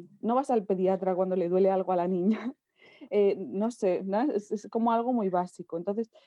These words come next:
tenemos que aprender, o sea, tenemos que aprender porque además vivimos en un país donde la alimentación es, eh, mala. O sea, tenemos una dieta muy buena,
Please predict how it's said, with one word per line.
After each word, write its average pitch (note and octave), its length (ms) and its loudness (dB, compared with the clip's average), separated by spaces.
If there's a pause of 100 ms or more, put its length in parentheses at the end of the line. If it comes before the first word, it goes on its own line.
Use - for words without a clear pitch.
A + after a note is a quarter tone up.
(680)
tenemos C#4 280 2
que A#3 80 0
aprender, F3 460 -2
o F#3 160 -20
sea, F#3+ 120 -2
tenemos G3+ 220 -2
que B3 80 -4
aprender G#3+ 260 0
porque A3 200 0
además G3 240 0
vivimos A#3 400 -2
en A#3 80 2
un A3 140 0
país G#3+ 400 0
donde G#3 280 2
la F#3+ 80 4
alimentación F#3+ 1000 -2
es, G#3 460 -2
eh, F3 360 2 (320)
mala. F3 560 0 (120)
O - 20 -20
sea, F3 220 -2
tenemos F3+ 460 -2
una G#3+ 180 2
dieta G#3 300 0
muy F3+ 280 -2
buena, C#4 480 2